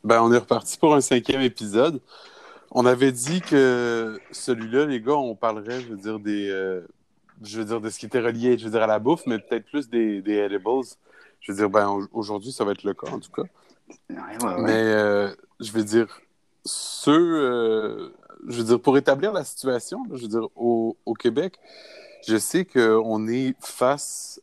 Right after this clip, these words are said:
Speaker 1: à une réglementation qui nous permet pas d'avoir des, des grosses doses si on va à la S Q D C. Je veux dire, je sais, je sais pas si vous avez regardé, mais c'est, c'est pas, c'est vraiment pas fort, hein.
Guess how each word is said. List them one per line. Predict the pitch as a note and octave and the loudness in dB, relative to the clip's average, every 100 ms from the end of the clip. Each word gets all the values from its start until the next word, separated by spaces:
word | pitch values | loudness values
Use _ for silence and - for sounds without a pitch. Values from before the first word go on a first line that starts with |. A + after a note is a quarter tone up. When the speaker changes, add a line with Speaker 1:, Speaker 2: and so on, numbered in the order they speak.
| _ | _
Speaker 1:
à | A2 | -8
une | A2 | -4
réglementation | G#2+ G#2 G#2+ G#2+ G#2 G#2+ - C#3+ | -2 -2 -2 -4 -4 -6 -6 -8
qui | - | -4
nous | A2+ G2 | -4 0
permet | A2 G#2+ | 0 0
pas | G2 C3 | 0 2
d'avoir | A#2 A#2 A#2+ | 2 2 0
des, | A2 G#2 F#2 - F#2 | -2 -4 -6 -12 -8
des | G#2+ | -6
grosses | G#2+ A2+ A2 G2 | -2 -2 -2 0
doses | A2+ D#3+ A#2+ G2+ | 0 2 -2 -10
si | - A2 | -8 -4
on | G#2 | -2
va | G#2+ | -2
à | |
la | G2+ | -4
S | G#2 - | -10 -14
Q | - | -12
D | G2 G2 | -8 -8
C. | - F#2+ | -10 -16
Je | - | -18
veux | F#2+ | -12
dire, | G#2 - _ _ - - - | -10 -12 _ _ -20 -20 -4
je | |
sais, | - A#2+ | 0 0
je | - | 0
sais | F#3 | 0
pas | C#3+ G3 | 0 0
si | - | 0
vous | C#3 | 0
avez | B2 A2 | 2 2
regardé, | G#2+ A2 G#2 B2+ B3 | 0 0 0 -2 -4
mais | A#2 G#2+ G#2 G#2 - | -4 -4 -4 -4 -8
c'est, | - - - | -10 -12 -8
c'est | - | -6
pas, | G#2 - | -6 -6
c'est | - A#2 | -2 2
vraiment | G#2+ A2+ A#2 G#3+ | 2 2 2 2
pas | B2 | -2
fort, | - B2 - | -2 -4 -6
hein. | G#2+ | -10